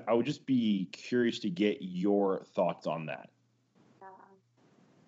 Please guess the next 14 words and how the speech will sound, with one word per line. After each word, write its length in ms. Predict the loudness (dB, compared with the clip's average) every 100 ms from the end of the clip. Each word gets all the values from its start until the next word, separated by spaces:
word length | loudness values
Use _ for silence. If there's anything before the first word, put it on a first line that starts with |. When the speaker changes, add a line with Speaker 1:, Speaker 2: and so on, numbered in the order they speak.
| _ _ _ _ _ _ _
Speaker 2:
I 140 | 2 4
mean, 200 | 4 4
it's, 240 | 2 -2 2
I 240 | 4 4 2
th-, 80 | 0
actually, 420 | 0 0 -2 -4
Luke, 180 | -2 0
I 100 | -2
think 200 | -2 -4
about 220 | -2 -2 0
that 160 | 0
a 120 | 0
lot. 380 | 0 2 2 2 0
Like, 160 | -4